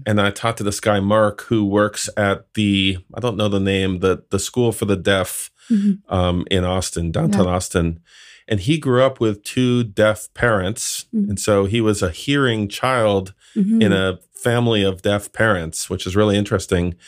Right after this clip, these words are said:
Speaker 1: And he explored working in the hearing world in his early adulthood, but realized that his calling was to work with deaf people. And I thought that was fascinating, but it, you know, it, it's representative of the reality that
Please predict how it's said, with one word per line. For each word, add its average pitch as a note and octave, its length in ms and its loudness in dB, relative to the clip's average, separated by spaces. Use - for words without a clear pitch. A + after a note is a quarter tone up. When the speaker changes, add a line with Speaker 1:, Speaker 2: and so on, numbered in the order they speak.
Speaker 1:
And A2 240 4
he A#2+ 440 0
explored C3+ 960 2
working A#2+ 360 0
in A2 200 0
the G2+ 80 0
hearing G#2+ 560 0
world F#2+ 560 0
in G2+ 220 0
his G2 460 0
early G#2 240 2
adulthood, F2+ 640 0
but E2+ 200 0
realized G2 540 0
that - 180 0
his F#2+ 180 -4
calling F#2+ 540 0
was F2+ 240 -2
to F#2 340 0
work F#2 280 -2
with E2+ 200 0
deaf G2 300 0
people. E2 480 0
And G#2+ 140 2
I D3 180 0
thought F#2+ 220 0
that G#2 60 2
was F#2 140 -2
fascinating, G2+ 580 0
but G#2 180 4
it, G2+ 160 0
you A2 80 0
know, G2 220 2
it, F#2+ 220 -2
it's G#2 160 -4
representative A2+ 640 2
of F#2+ 260 0
the G2 100 0
reality G2 560 2
that F2+ 300 -2